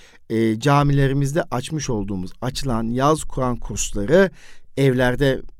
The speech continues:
olacak. Yaz Kur'an kurslarını evlerimize taşıyacağız. Ve pazartesi günden itibaren, yani yirmi dokuz Haziran tarihine itibaren yaz Kur'an kursları,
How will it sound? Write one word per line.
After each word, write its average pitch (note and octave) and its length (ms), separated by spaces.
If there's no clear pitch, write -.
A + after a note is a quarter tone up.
olacak. - 580
Yaz C#3+ 260
Kur'an A#2 260
kurslarını G#2 720
evlerimize A#2 480
taşıyacağız. - 800
Ve C#3 120
pazartesi D3 640
günden B2 220
itibaren, G2+ 720
yani A#2 280
yirmi B2+ 280
dokuz C#3 480
Haziran B2+ 480
tarihine G2+ 500
itibaren C3 720
yaz D#3 280
Kur'an A#2+ 280
kursları, G2+ 800